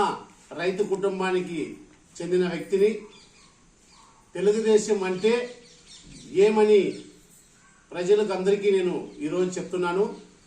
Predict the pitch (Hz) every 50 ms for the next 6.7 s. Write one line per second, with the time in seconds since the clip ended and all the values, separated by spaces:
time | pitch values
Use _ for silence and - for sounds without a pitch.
0 | _ - - - 180 196 208 214 208 214 214 208 208 220 202 190 175 202 202 196
1 | - 208 202 208 202 - - 185 180 180 - 214 214 208 214 196 190 180 180 180
2 | 185 185 196 208 196 - - 226 233 233 208 - - - - - - _ - -
3 | - _ - - 156 160 - - - 202 202 190 180 190 202 214 214 208 226 226
4 | 214 214 185 175 185 202 220 226 220 220 - - - 220 208 208 214 220 208 208
5 | - 208 220 220 214 220 214 202 - - - - - - - - - _ _ -
6 | - - 151 147 - 175 170 160 170 185 202 214 - 220